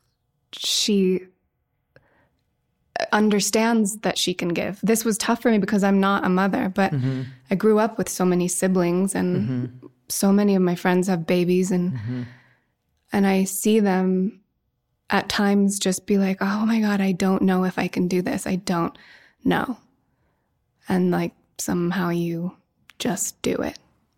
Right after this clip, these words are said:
Speaker 2: Mm-hmm.
Speaker 1: or you don't.
Speaker 2: Mm-hmm. Yeah, one of, um, I think it's incredibly nuanced, the relationship you have with your daughter, who's a,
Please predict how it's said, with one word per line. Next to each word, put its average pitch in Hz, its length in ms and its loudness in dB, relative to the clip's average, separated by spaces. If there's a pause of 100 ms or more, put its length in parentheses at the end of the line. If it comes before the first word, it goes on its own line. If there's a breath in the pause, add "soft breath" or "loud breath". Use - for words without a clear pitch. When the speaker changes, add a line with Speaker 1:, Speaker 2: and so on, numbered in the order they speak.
(100)
Speaker 2:
Mm-hmm. 143 260 -8 (180)
Speaker 1:
or 208 100 0
you 220 100 2
don't. 277 320 -2 (480)
Speaker 2:
Mm-hmm. 151 200 -6 (880 loud breath)
Yeah, 165 160 2
one 170 260 0
of, 170 280 -2
um, 151 640 -8 (240)
I 147 160 -2
think 135 240 -8
it's - 460 -10 (800)
incredibly 139 840 -2
nuanced, 135 680 -4
the 135 100 -8
relationship 131 600 -4
you 131 100 -6
have 123 300 -6
with 123 180 -8
your 123 100 -4
daughter, 120 400 -2
who's 131 300 -6
a, 127 100 -8